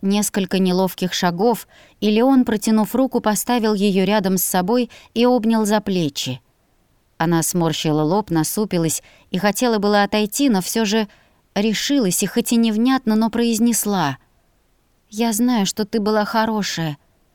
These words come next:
Она сделала шаг назад, снова взяв Сашу за руку,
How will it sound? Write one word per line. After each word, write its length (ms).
Она 260
сделала 480
шаг 260
назад, 460
снова 440
взяв 300
Сашу 380
за 200
руку, 340